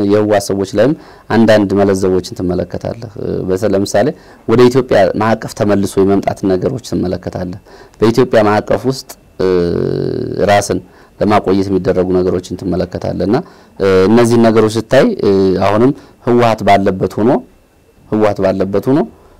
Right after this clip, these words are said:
እ፣ ድርድር ከህወሓት ጋር መቀመጥ የማይቀር ጉዳይ ነው የሚል ይመስላል ይሄ ሰነድ። እና ዝቅ ብሎ አራት ነጥብ አራት ላይም ጦርነቱን በውይይት ማጠናቀቅ ለሰላም ጎዳናው ብቸኛ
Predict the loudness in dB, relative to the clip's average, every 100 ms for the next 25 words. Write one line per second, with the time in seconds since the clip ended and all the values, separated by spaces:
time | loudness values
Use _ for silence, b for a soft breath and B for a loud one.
0 | b -4 -2 0 2 2 0 -4 -2 0
1 | 0 0 -2 -2 -4 -4 -4 -4 -8 _
2 | _ _ _ b b b _ -4 0 2
3 | 0 -2 -4 -2 0 0 -2 -2 0 2
4 | 0 -2 -2 -4 -4 -4 -4 -4 -4 -4
5 | -4 B B -2 -2 2 2 4 4 4
6 | 2 2 2 2 0 2 0 -2 -2 -2
7 | -2 -2 0 -2 -4 -4 -4 -4 -4 -8
8 | -10 _ _ _ _ _ _ _ _ _
9 | _ -20 _ -10 -4 -2 0 0 0 0
10 | 0 0 -4 -4 -4